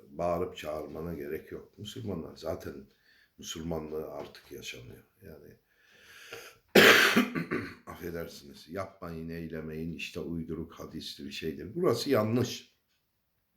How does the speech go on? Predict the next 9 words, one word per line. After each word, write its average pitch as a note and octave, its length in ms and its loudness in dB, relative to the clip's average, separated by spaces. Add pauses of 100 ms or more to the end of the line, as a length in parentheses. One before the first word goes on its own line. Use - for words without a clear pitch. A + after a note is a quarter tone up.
(720)
Ama D3 120 4
sen F3 200 4
Müslümanları C3+ 840 2
var E3+ 160 6
ya, G#2 360 2
Müslümanları A#2 760 0
başka B2 320 -2
bir A#2+ 60 -2
şeylerle, D#2 680 -8